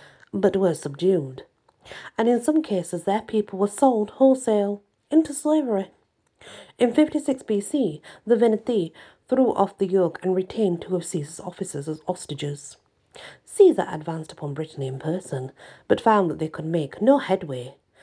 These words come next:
while he was opposed by the powerful fleet of the flat-bottomed boats, like floating castles, which the Veneti were so skillful in manoeuvring. Ships were hastily constructed upon the waters of Lure, and a desperate naval engagement ensued,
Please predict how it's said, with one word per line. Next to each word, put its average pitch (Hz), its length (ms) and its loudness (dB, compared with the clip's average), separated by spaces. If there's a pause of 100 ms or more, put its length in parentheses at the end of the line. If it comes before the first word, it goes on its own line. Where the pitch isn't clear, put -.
(320)
while 220 200 8
he 226 100 6
was 202 320 4
opposed 165 480 2
by 175 140 2
the 160 60 -4
powerful 165 360 -4
fleet 180 520 -2 (340)
of 233 80 0
the 208 80 -4
flat-bottomed 156 680 -4
boats, 151 580 -2 (520)
like 269 220 6
floating 285 380 4
castles, 180 640 -4 (260)
which 233 180 -8
the 269 80 4
Veneti 254 640 0
were 202 60 -4
so 302 180 -2
skillful 240 480 -2
in 147 80 -2
manoeuvring. 139 640 -4 (600)
Ships - 380 2
were 151 100 -4
hastily 147 420 -6
constructed 147 540 -8
upon 165 260 -6
the 147 60 -6
waters 156 460 -2
of 135 80 -6
Lure, 151 360 -4 (800)
and 208 100 6
a 202 60 2
desperate 185 480 -4
naval 175 260 -2
engagement 160 500 -4
ensued, 156 640 -8